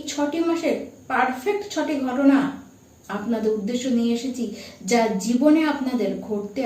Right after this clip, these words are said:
আপনারা অবশ্যই দেখবেন। তার মধ্যে প্রথম যে ঘটনাটি ঘটতে দেখবেন, এই ছয় মাসের মধ্যে দাঁতে এবং চোখে ইনফেকশন কিন্তু হতে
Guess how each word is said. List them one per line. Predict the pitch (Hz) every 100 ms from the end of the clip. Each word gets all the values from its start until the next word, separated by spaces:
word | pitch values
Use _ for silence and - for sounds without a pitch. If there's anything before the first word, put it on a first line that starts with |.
| 208
আপনারা | 180 170 196 - - 202
অবশ্যই | 196 202 - - 269 190
দেখবেন। | 170 - - - - - -
তার | 254 277
মধ্যে | 294 285 269 - -
প্রথম | 294 294 - 392 381
যে | 320 269
ঘটনাটি | 247 285 285 262 - -
ঘটতে | 208 202 208 196
দেখবেন, | 190 220 247 - - - -
এই | 285 294
ছয় | - 262 277
মাসের | 277 277 285 262
মধ্যে | 240 277 269 - - - - - 208 240
দাঁতে | 240 233 285 220 190
এবং | 254 254 254
চোখে | 240 240 262 202 -
ইনফেকশন | 262 254 285 277 294 254
কিন্তু | 202 190 226
হতে | 190 160